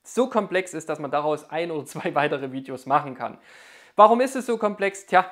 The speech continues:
weil jeder Hersteller irgendwie sein eigenes Süppchen kocht, es ganz viele verschiedene Modelle gibt, viele verschiedene Adapter, äh,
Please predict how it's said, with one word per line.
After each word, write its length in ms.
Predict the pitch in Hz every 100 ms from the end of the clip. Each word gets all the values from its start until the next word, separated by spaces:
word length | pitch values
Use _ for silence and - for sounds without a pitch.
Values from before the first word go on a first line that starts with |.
| -
weil 140 | 147
jeder 260 | 147 165 139
Hersteller 420 | 139 151 151 139
irgendwie 280 | 139 143 135
sein 180 | 127
eigenes 320 | 127 135 131 120
Süppchen 300 | 202 - 156
kocht, 280 | 151 143
es 180 | - -
ganz 220 | - 180
viele 320 | - - 185 175
verschiedene 460 | 151 - 170 160
Modelle 380 | 147 143 165 165
gibt, 280 | 156 147 -
viele 220 | 226 226
verschiedene 540 | - 170 175 170 151 127
Adapter, 640 | 135 156 160 - 156 147 - - - _
äh, 300 | - 160 156